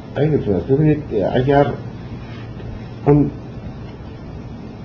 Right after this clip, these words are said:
یه همچین تشکیلات کوچکی رو که در بخش خصوصی من عهده‌دار بودم نگاه بکنید، در اون سطح کارگران راضی بودن،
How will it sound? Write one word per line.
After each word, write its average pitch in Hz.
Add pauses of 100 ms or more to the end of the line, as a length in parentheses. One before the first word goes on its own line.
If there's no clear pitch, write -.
(280)
یه 160
همچین 123
تشکیلات 104
کوچکی -
رو 156 (140)
که 147 (920)
در 90
بخش 95
خصوصی -
من 85
عهده‌دار -
بودم 78 (800)
نگاه 90
بکنید، 107 (1700)
در 135
اون 143
سطح -
کارگران 80
راضی 73
بودن، -